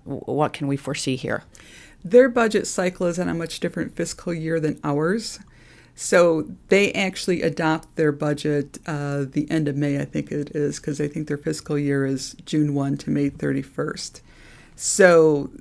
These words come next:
Speaker 2: that budget will be presented end of April, first part of May, depending on their schedule. And after that, he feels he is pretty free to come. In the meantime, he has indicated to me that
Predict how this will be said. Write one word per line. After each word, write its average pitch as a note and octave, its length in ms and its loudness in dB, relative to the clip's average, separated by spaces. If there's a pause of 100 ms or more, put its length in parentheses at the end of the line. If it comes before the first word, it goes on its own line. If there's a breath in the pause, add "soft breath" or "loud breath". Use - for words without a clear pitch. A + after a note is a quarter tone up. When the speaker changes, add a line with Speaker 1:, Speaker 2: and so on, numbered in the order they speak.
(360)
Speaker 2:
that F3+ 220 4
budget F3 260 2
will F3 80 0
be D3+ 140 -4
presented D3+ 640 2 (180)
end D#3+ 160 2
of D3 100 2
April, D3+ 300 0
first D3+ 320 -4
part C#3+ 320 -2
of C#3 240 -2
May, D3 340 2
depending C#3+ 400 -2
on C#3 140 0
their C#3 140 -4
schedule. C#3 640 -6 (180)
And C#3 560 4
after D#3 300 -2
that, D3+ 280 2
he D3+ 160 -6
feels D3+ 300 -2
he D3 120 -2
is C#3 100 -6
pretty C#3+ 280 -4
free C#3+ 260 -2
to - 80 -2
come. D3+ 440 -4 (400 loud breath)
In E3 140 2
the E3 80 4
meantime, F#3 460 2
he F3 100 -2
has E3 140 -2
indicated D#3+ 600 -4
to - 120 -6
me E3 600 -4
that D3 600 -2